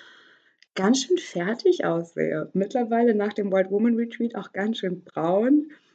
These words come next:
Aber ich muss doch sagen, man sieht mir doch fast jeden Tag an, dass ich gerade, ähm, ja, viel weine, viel durchmache und gleichzeitig auch irgendwo,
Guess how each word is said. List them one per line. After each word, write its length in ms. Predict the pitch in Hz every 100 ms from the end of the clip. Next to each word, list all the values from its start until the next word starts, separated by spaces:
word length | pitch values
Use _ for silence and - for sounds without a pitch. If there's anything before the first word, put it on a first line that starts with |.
| _ _ _
Aber 240 | 202 214 214
ich 100 | 214
muss 200 | 226 226
doch 140 | 196
sagen, 420 | - 185 202 214
man 160 | 196 185
sieht 200 | 214 226
mir 100 | 180
doch 260 | 202 196
fast 360 | - 202 202 -
jeden 240 | 196 202
Tag 340 | 180 180 175 -
an, 300 | - 185 185
dass 180 | 175 175
ich 140 | -
gerade, 640 | 165 170 170 175 170 170 -
ähm, 560 | 160 160 160 160 - -
ja, 160 | 226
viel 260 | 226 233 190
weine, 540 | 180 175 180 170 170 170
viel 500 | - 185 180 175 170
durchmache 880 | 180 185 185 165 160 165 160 165 -
und 500 | 160 165 165 165 160
gleichzeitig 680 | 175 175 - 165 160 165
auch 140 | 165 -
irgendwo, 640 | 170 165 160 160 160